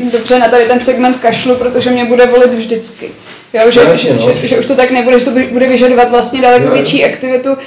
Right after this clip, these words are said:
Speaker 1: a potenciálně to může být vlastně zajímavější v tom, že to víc zase vtáhne, eh, nebo oživí nějaký dialog mezi, eh, voličema a, a těma,
Speaker 2: Hmm.
Speaker 1: eh, kdo je volí.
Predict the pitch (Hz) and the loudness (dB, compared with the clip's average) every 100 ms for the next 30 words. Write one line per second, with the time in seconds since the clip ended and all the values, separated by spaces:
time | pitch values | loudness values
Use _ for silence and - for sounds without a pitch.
0 | - 233 226 254 247 254 262 247 247 247 | -12 -6 -2 0 2 2 2 2 0 -2
1 | 254 254 233 233 226 233 254 247 247 240 | -2 0 0 2 2 -2 -2 0 0 0
2 | 240 240 254 240 254 233 226 226 240 240 | 0 0 -2 -6 -4 0 0 2 2 2
3 | 240 - - - - - 233 240 - 247 | 0 -6 -18 -20 -18 -8 -4 -4 -4 -2
4 | 247 - 240 - 226 220 226 240 240 233 | 0 0 -2 0 2 2 0 0 0 -2
5 | 233 233 233 240 247 240 233 233 240 240 | -4 -4 -6 0 0 0 -2 0 0 0
6 | 254 - - - - - - 262 254 233 | -6 -8 -14 -16 -18 -10 -2 0 2 0
7 | 233 247 233 240 262 240 233 226 226 - | 0 0 0 0 0 4 4 4 0 -6
8 | 233 233 233 214 - 185 247 247 233 240 | -6 0 0 0 -6 -6 -2 -2 -4 -4
9 | 247 233 226 247 233 220 214 180 - 240 | 2 2 2 0 0 0 -2 -4 -2 -2
10 | 226 - 226 226 220 247 233 226 233 - | -2 -2 0 0 -2 -2 0 0 -2 -4
11 | - - - - 139 143 226 226 - - | -10 -16 -18 -8 0 2 2 2 0 0
12 | 240 233 226 202 | 2 2 2 -4